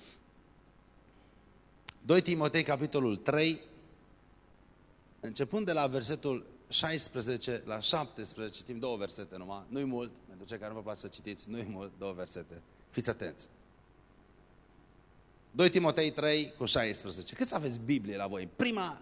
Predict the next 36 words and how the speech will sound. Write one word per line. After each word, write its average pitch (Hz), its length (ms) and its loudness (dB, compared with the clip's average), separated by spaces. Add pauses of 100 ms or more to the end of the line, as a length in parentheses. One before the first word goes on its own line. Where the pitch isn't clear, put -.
(120)
vineri 123 480 -2 (300)
din 147 180 2
anul 131 180 0
acesta, 117 400 -8
câte - 180 -4
Biblii? 92 380 -6 (1080)
Ridicați-le 110 360 -6
sus. 107 460 -8
Unii 131 220 2
ridicați 127 340 2
mâinile, 120 360 2
ale 113 120 2
nu-s 143 140 0
Biblii. 98 400 -2 (1300)
Bun, 135 320 8
e 143 120 2
bine, 156 280 6
e 127 160 0
bine, 147 260 2
e 107 180 -6
bine. 123 280 -2
Se 98 140 -8
poate 139 240 -2
și 170 140 -2
mai 131 140 -2
bine, 92 260 -4
cred, 123 400 -2
cred 120 300 -6
că - 80 -12
se - 120 -8
poate 92 280 -14
și - 120 -10
mai 90 200 -14
bine. 87 180 -14 (100)
Doi 180 140 6
Timotei 160 600 2